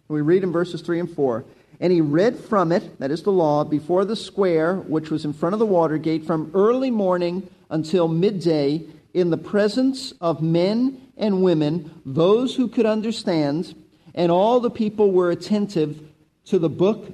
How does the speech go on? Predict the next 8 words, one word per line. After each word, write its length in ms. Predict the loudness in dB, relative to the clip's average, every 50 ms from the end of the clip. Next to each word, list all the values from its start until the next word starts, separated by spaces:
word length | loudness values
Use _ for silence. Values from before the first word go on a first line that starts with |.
| -8
of 160 | -4 -4 0 0
the 100 | 2 2
law. 440 | 2 2 2 2 0 -2 -4 -10 -16 _ _ _ _ -2
And 200 | -2 -2 -2 0
Ezra 420 | 0 2 2 2 0 0 -2 -2 -2
the 100 | -2 -4
scribe 640 | -6 -6 -6 -2 0 2 2 2 2 0 -2 -4
stood 640 | -6 -10 -10 -8 -2 0 2 2 2 0 -2 -6